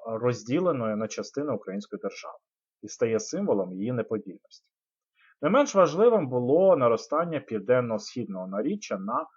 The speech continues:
новозаселених землях. В Російській імперії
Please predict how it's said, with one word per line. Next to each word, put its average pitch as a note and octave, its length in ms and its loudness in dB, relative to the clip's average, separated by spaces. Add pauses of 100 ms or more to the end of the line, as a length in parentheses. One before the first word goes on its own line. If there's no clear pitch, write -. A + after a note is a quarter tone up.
(180)
новозаселених A2 1000 0 (260)
землях. A2+ 320 -8 (960)
В G#2+ 40 -6
Російській C3 460 -4
імперії F#3 640 0